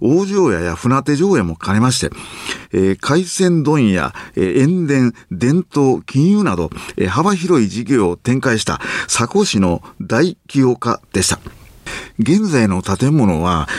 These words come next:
江戸前期の寛文年間、千六百六十一年から七十三年に建てられました入母屋造りの堂々たるもので、えー、その酒蔵の一角に、えー、酒造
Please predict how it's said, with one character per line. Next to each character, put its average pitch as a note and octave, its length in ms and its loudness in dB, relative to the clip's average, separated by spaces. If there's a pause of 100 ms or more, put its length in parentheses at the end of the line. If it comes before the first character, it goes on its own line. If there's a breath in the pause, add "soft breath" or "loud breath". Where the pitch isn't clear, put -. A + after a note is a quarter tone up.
(140 loud breath)
江 D3 100 2
戸 G#3+ 180 2
前 F#3+ 300 2
期 - 140 -6
の G#2 340 2
寛 F3+ 240 2
文 F#3 220 2
年 D3+ 160 2
間、 D2 200 -6 (280 loud breath)
千 C#3+ 280 0
六 F3+ 220 2
百 E3 220 2
六 E3 200 2
十 D#3 140 2
一 D3+ 220 0
年 F2+ 220 2
か E2 120 -4
ら E2 120 -2
七 C#3+ 200 2
十 D#3+ 100 4
三 F#2+ 180 0
年 D#2+ 120 -2 (240 loud breath)
に G3 140 -2
建 A2 140 -2
て A2+ 120 0
ら G#2+ 140 0
れ A2 100 2
ま A#2+ 160 2
し - 160 -6
た G2+ 300 -4 (280 loud breath)
入 F3 220 4
母 G3+ 160 2
屋 F#3+ 120 2
造 E3+ 280 -2
り A2+ 140 4
の E2+ 140 -4
堂 B2 260 2
々 G#3 180 2
た F#3 140 0
る A2 80 -2
も F2+ 180 0
の F2+ 180 2
で、 F2 300 0 (300 loud breath)
え G#2 100 2
ー、 G#2+ 40 0
そ F3+ 160 0
の G#3+ 220 0
酒 G3 320 -2
蔵 F#3+ 200 0
の F#3 200 0
一 G3 160 2 (100)
角 G3+ 360 0
に、 F#2+ 300 2 (280 loud breath)
え - 60 -2
ー、 G2 40 -6
酒 F3 300 0
造 F#3 360 2